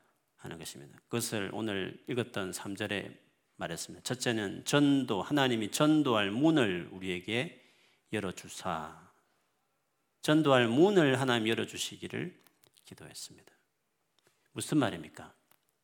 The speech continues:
그냥 나간다고 전도가 되는 게 아니다, 이 뜻입니다. 그냥 나가서, 나가서, 그 전도지 나눠준다고 전도가 되는 게 아니다, 이 뜻입니다.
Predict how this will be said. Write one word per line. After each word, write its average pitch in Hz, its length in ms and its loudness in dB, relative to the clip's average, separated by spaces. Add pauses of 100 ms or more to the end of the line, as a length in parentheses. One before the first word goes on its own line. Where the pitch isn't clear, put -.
(280)
그냥 147 280 8
나간다고 143 560 10
전도가 131 320 2
되는 98 220 -4
게 113 60 -4
아니다, 123 460 2
이 113 140 -4
뜻입니다. - 380 -10 (1900)
그냥 139 240 6
나가서, 151 800 8
나가서, 131 440 4
그 143 80 2
전도지 165 400 4
나눠준다고 175 680 8
전도가 160 340 6
되는 123 160 0
게 127 80 2
아니다, 135 380 6
이 113 80 0
뜻입니다. - 480 -10